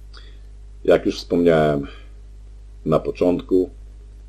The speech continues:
jeżeli ktoś by chciał wesprzeć mój kanał,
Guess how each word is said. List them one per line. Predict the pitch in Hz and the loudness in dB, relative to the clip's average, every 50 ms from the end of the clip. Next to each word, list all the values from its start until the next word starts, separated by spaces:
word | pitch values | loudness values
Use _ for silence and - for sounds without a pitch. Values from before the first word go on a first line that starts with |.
| - - - - - - - - - - - - - - - | -20 -20 -20 -20 -20 -20 -20 -20 -20 -20 -20 -20 -20 -10 0
jeżeli | - 85 85 82 80 85 80 76 | 6 8 8 8 8 6 4 4
ktoś | 73 - - 78 76 - | 0 0 2 2 2 2
by | - 73 69 65 64 64 57 - - - - - - - - - - - - - - | 2 2 2 2 2 -2 -4 -8 -16 -20 -20 -20 -20 -20 -20 -20 -20 -20 -20 -20 -20
chciał | - - - 78 76 71 | -10 -2 2 2 2 4
wesprzeć | 69 85 85 - - - - 78 - - - - - - - - - - - - - - - - - - - - - - - - - - - - - - - - - - - - - - - - - - - - - - - | 4 4 2 2 0 -4 -4 -4 -4 -6 -14 -16 -18 -20 -20 -20 -20 -20 -20 -20 -20 -20 -20 -20 -20 -20 -20 -20 -20 -20 -20 -20 -20 -20 -20 -20 -20 -20 -20 -20 -20 -20 -20 -20 -20 -20 -20 -20 -20 -20 -20 -20 -18 -10 -6
mój | 71 67 67 | -6 -6 -2
kanał, | - 95 95 92 90 87 85 85 85 | 0 0 2 4 4 4 4 2 0